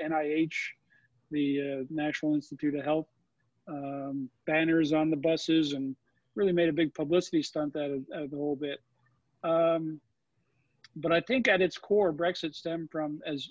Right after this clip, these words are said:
as you mentioned, uh, Breck, the, the immigration piece and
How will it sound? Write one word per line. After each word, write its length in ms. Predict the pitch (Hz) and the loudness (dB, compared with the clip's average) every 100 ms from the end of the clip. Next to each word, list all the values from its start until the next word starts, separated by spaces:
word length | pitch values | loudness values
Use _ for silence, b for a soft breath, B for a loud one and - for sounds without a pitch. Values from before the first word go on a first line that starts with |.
| 160 | -8
as 160 | 139 | -4
you 60 | 156 | -2
mentioned, 420 | 151 147 147 143 - - | -2 -4 -4 -8 -10 -16
uh, 60 | 135 127 | -12 -6
Breck, 200 | 147 - | -6 -6
the, 200 | 139 131 - b b _ | -8 -8 -10 b b _
the 80 | 160 | -2
immigration 540 | 156 139 143 151 135 127 | -2 0 0 0 -2 -4
piece 400 | 139 143 - - | -2 -2 -4 -10
and 360 | 139 135 135 | -10 -6 -8